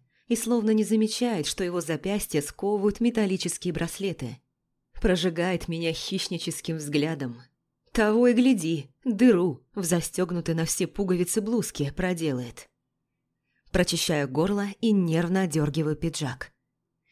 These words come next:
Раскладываю перед собой материалы дела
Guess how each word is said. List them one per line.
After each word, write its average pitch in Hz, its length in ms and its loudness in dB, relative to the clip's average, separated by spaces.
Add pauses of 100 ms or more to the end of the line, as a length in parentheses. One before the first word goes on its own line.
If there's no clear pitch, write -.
(120)
Раскладываю 170 600 -2
перед 165 220 0
собой 170 300 0
материалы 165 580 0
дела 147 380 -2